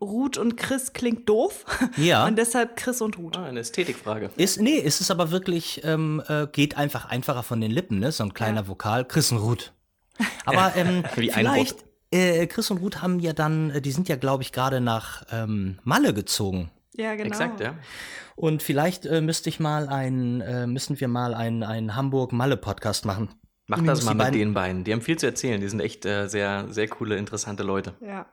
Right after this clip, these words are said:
Speaker 2: Ja, super. Nee, das mache ich auf jeden Fall. Pass auf. Und jetzt, wir haben schon von unserer kostbaren Zeit, von den dreißig Minuten, die wir bei den Podcast-Quickies haben, haben wir schon, äh, sieben Minuten mit netter Plauderei
Speaker 3: <laughs>
Speaker 2: verballert. Aber, ähm,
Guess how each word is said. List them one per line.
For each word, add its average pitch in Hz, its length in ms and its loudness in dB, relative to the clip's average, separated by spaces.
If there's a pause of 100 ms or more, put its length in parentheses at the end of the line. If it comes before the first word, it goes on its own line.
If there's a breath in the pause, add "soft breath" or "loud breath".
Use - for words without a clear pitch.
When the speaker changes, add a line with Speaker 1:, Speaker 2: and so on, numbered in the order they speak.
(120)
Speaker 2:
Ja, 165 180 6
super. 120 500 2
Nee, 196 160 4
das 190 140 2
mache 247 180 4
ich 247 100 0
auf 208 100 -2
jeden 208 160 2
Fall. 190 200 0
Pass 214 180 -2
auf. 196 220 0
Und 156 100 0
jetzt, 180 220 -2
wir 160 80 0
haben 202 100 2
schon 175 260 0
von 151 200 -2
unserer 147 400 2 (440 loud breath)
kostbaren 160 680 0
Zeit, 147 340 0
von 110 140 -2
den 107 100 0
dreißig 139 400 0
Minuten, 156 380 2
die 110 140 0
wir 110 100 -2
bei 110 140 2
den 107 240 0 (220 loud breath)
Podcast-Quickies - 800 0
haben, 127 260 0
haben 110 120 0
wir 113 60 -4
schon, 107 300 0 (300 loud breath)
äh, 120 180 2
sieben 156 320 2
Minuten 165 320 2
mit 127 140 0
netter 139 200 2
Plauderei 135 600 2
Speaker 3:
<laughs> 170 300 -4
Speaker 2:
verballert. 117 600 2 (280 loud breath)
Aber, 143 460 2
ähm, 135 420 2